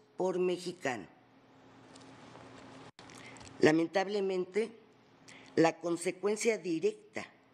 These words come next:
de asfixiar a través de un recorte presupuestal al Poder Judicial Federal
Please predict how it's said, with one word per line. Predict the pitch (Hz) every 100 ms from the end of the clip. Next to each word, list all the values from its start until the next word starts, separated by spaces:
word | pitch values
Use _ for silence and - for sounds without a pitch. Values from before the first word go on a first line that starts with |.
| - - - -
de | 180
asfixiar | 175 180 165 - 202 202 180
a | 160
través | 160 165 170 185
de | 180
un | 190 185
recorte | 175 185 180 190
presupuestal | 185 165 156 135 - 151 - 170 175
al | 165
Poder | 151 147 165
Judicial | 156 170 139 - 170 165 156
Federal | 165 147 139 143 185